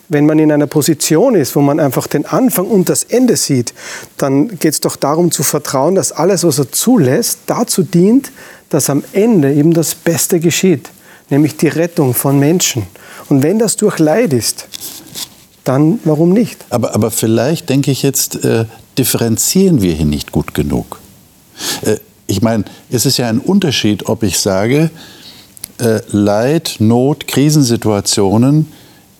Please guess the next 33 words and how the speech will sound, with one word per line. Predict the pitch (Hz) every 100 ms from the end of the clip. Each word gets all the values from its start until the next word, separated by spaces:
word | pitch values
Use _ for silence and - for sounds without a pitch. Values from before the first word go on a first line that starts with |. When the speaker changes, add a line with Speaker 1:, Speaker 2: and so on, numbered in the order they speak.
| -
Speaker 2:
die | 107
können | - 156 175 175
tatsächlich | - 123 - 147 147 131
etwas | 123 123 117 113 - - - - -
Positives, | - 147 160 147 120 - 104 95
in | 110
Anführungszeichen, | 113 - 117 107 - 104 107
bewirken, | 98 98 123 170 165
indem | 117 113 123 120
sie | 123
mir | 117 113 113
mehr | 113 127
Vertrauen | 127 117 120 120 117
zu | 123
Gott | 120 120
schenken | - 85 - - - - -
oder | 117 117
ich | 123
mich | 113
an | 117
Gott | 107 104 98
wende. | 117 95 76 - - - - - - - -
Aber | - 131
es | 123
ist |
ja | 131
noch | 117
was | 104 -
ganz | 131 151
anderes, | - 202 208 120 104
dann | 123 135
zu | - 127
sagen, | 117 113 113 117